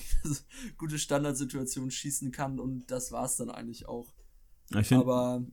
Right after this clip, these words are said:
Speaker 1: weiß ich nicht.
Speaker 2: bei den
Speaker 1: Ich,
Speaker 2: Engl-
Speaker 1: ich find zum Beispiel
Speaker 2: Ja, s-, sa-, sag du erst?
Speaker 1: Ja. Ähm, nee, das, das w-, würde jetzt von Beckham weggehen. Ich glaub,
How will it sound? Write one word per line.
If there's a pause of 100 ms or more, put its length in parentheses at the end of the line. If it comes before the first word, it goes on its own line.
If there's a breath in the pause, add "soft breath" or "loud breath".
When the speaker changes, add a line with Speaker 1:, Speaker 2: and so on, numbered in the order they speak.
(120)
Speaker 1:
weiß
ich
nicht.
Speaker 2:
bei
den
Speaker 1:
Ich,
Speaker 2:
Engl-
Speaker 1:
ich
find
zum
Beispiel (760)
Speaker 2:
Ja,
s-,
sa-,
sag
du
erst?
Speaker 1:
Ja. (1300)
Ähm,
nee,
das,
das
w-,
würde
jetzt
von
Beckham
weggehen.
Ich
glaub,